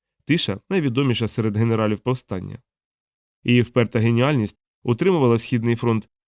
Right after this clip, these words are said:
цілим, попри всі зусилля десяти. А ще вона найнебезпечніша з кола вісімнадцяти. Також вона відома скрупульозністю, з якою планує військові компанії. Під час війни, яка занадто часто нагадує збройний хаос з обох боків,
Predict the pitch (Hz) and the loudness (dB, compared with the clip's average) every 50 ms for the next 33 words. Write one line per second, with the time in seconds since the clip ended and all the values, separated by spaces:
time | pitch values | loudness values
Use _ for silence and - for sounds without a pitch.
0 | _ _ _ - - 165 175 143 110 95 - _ _ _ _ _ - 131 127 - | _ _ _ -4 0 2 2 2 2 0 -2 _ _ _ _ _ 0 0 2 2
1 | 123 120 104 - - 156 135 123 110 - - 120 107 113 110 113 107 - 127 123 | 2 -2 0 0 -2 -2 0 0 -2 0 -2 -2 -2 -2 -2 -4 -4 -4 -6 -6
2 | _ - 98 - _ _ _ _ _ _ _ _ - - 110 - - 180 170 156 | _ -10 -14 -14 _ _ _ _ _ _ _ _ -8 -6 -4 -2 0 0 0 2
3 | 127 110 - - 127 131 131 131 123 123 120 - - 151 160 - 127 117 - 117 | 0 0 0 0 2 2 2 2 2 0 0 -2 -4 -6 -6 -4 -6 -6 -4 -4
4 | 110 - - - 127 123 120 - - 123 117 - 135 123 101 87 92 - - 101 | -4 -6 -4 0 2 2 2 2 0 -2 -4 -4 -4 -4 -4 -6 -8 -12 -16 -18
5 | - - - _ _ _ _ _ _ _ _ - 120 - - 180 180 - 127 123 | -16 -18 -20 _ _ _ _ _ _ _ _ -2 0 2 2 0 0 0 0 0
6 | 120 117 113 123 120 117 123 117 113 110 - - 117 107 - 123 131 160 151 131 | 2 2 2 0 2 2 2 2 0 -2 -2 -4 -4 -2 0 -2 0 -2 -2 -2
7 | 113 104 - - - 98 - _ _ _ _ _ _ - 107 127 127 - 135 127 | -4 -6 -6 -8 -10 -10 -10 _ _ _ _ _ _ -4 0 0 0 4 4 4
8 | 120 110 120 120 120 143 160 139 113 - 135 120 123 123 - - 131 120 113 104 | 4 4 2 0 2 2 2 0 0 0 -2 -2 -4 -4 -2 -2 -2 -2 -2 -2
9 | - 127 120 117 - 92 87 95 98 101 - _ _ _ _ _ _ _ _ _ | -4 -4 -6 -6 -6 -10 -10 -10 -10 -14 -14 _ _ _ _ _ _ _ _ _
10 | _ _ _ _ _ _ _ _ _ _ _ _ _ _ - 127 117 - 127 120 | _ _ _ _ _ _ _ _ _ _ _ _ _ _ 0 0 0 2 2 0
11 | 110 - 123 123 120 120 113 110 113 - - 113 107 120 120 117 110 - 117 107 | 0 2 0 2 2 2 2 2 0 0 -2 -2 0 2 2 0 0 -2 -4 -4
12 | - 120 110 - - 113 113 117 107 113 113 107 107 110 107 - - 104 104 110 | -2 -4 -4 -2 -2 -2 -2 -2 0 0 -2 0 0 0 0 -2 -2 -6 -4 -2
13 | 113 123 120 113 110 110 107 101 - _ _ _ - - 127 123 113 110 101 - | 0 2 2 2 2 2 0 -2 -4 _ _ _ -6 -2 0 2 2 2 0 -2
14 | - - 107 123 117 107 110 101 95 107 110 - - 147 170 185 | -4 -6 -2 -2 -2 0 -2 -4 -2 -4 -4 -4 -2 -4 -4 -4